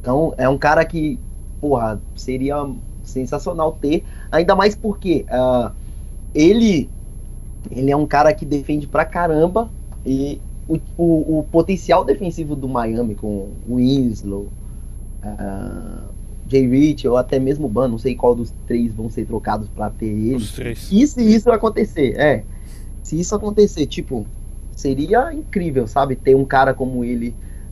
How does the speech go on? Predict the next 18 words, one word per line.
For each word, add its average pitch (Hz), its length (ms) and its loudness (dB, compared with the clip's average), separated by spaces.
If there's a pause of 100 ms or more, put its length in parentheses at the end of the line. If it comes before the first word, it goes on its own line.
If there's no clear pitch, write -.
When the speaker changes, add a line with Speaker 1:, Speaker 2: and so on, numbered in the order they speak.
Speaker 1:
dando, 120 480 2
dando 120 260 0
vários 123 320 0
toques 117 460 0
e 117 40 -6
tal. 113 380 -6 (460)
E, 117 420 -4
assim, 123 340 0 (380)
é... 104 640 -4 (480)
Tem 156 120 0
o 196 60 2
fato 202 260 0
também 185 280 0
de 240 160 -4
que 254 120 -8
o 247 60 0
Wade 196 300 4
tá - 320 -2